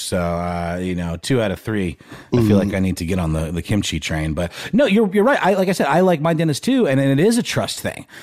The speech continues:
Speaker 1: uh, especially since you have that kind of, yeah, I mean, you do with your doctor too, um, but it's not quite the same for some reason. The doctor typically isn't plumbing around in your bod,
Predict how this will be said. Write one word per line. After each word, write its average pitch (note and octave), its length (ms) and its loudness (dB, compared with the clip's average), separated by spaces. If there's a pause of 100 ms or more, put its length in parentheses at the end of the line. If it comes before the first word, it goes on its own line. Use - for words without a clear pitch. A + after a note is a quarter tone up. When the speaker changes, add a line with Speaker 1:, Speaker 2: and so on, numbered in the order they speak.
(140)
Speaker 1:
uh, A#2 100 -2
especially D#3+ 460 0
since B2+ 240 -2
you B2 80 0
have C#3+ 300 0
that A#2+ 240 -2
kind B2+ 220 0
of, A2 200 -6
yeah, A3+ 80 0
I - 40 0
mean, A#3+ 120 4
you C4+ 100 4
do G#3 140 0
with D3 140 2
your A#2+ 100 0
doctor G#2 400 -2
too, F#2 360 -2 (360)
um, G2+ 1120 0
but A2 640 0
it's C#3 200 -4
not A#3 160 -4
quite A3 220 -4
the G#3+ 100 -2
same G3+ 380 0
for E3+ 120 -4
some B2 280 0
reason. G2+ 280 -2
The A2 60 -2
doctor F3 440 -2
typically F#3 720 0 (680)
isn't F#3+ 380 0
plumbing F3 340 2
around D3 440 2
in C3 140 2
your A#2 120 0
bod, F#2+ 540 0